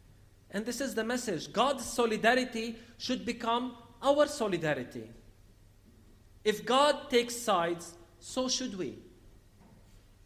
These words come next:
Neutrality is not an option. Gaza is indeed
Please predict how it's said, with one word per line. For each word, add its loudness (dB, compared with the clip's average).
Neutrality -2
is -12
not -4
an -10
option. -12
Gaza -2
is -4
indeed -4